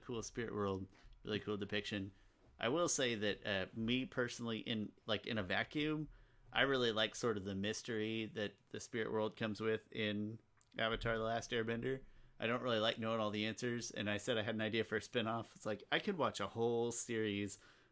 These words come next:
of, like, some Avatar character trying really hard to learn about the spirit world and find the ways to access it, and having all these crazy conspiracy theories and going to the edge of the earth and just failing time after time after time.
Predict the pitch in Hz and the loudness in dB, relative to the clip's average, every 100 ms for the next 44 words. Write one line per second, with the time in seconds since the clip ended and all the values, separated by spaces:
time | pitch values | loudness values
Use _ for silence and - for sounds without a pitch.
0 | - 104 104 101 - 120 113 104 107 104 | -4 2 2 2 0 0 2 2 0 0
1 | 107 104 117 110 113 - 107 107 104 107 | 0 0 0 0 -2 -4 -4 -2 0 0
2 | 104 104 101 110 - 104 107 104 101 - | 2 0 -2 -4 -4 -4 -2 -2 -2 -4
3 | 107 - 107 101 104 101 104 98 107 101 | -10 -4 -2 0 -2 -2 -2 -2 0 0
4 | 101 104 101 101 101 101 113 101 113 104 | 0 0 0 0 0 0 0 0 2 0
5 | 107 95 - - - - 123 110 117 113 | 0 -4 -8 -20 -2 4 4 4 0 0
6 | 113 - 113 107 107 107 - 117 107 113 | -2 0 2 2 -2 -6 -2 0 2 0
7 | 110 110 107 110 101 107 117 107 104 104 | -2 0 2 2 0 -2 -2 0 0 0
8 | 101 104 104 101 107 107 92 - - 101 | 0 -2 -2 0 -2 -4 -6 -4 0 0
9 | 104 107 98 104 107 107 - - 107 104 | 0 -2 -2 -2 -2 -6 -6 -2 -2 -2
10 | 107 117 110 113 123 | -4 -4 -2 -2 -4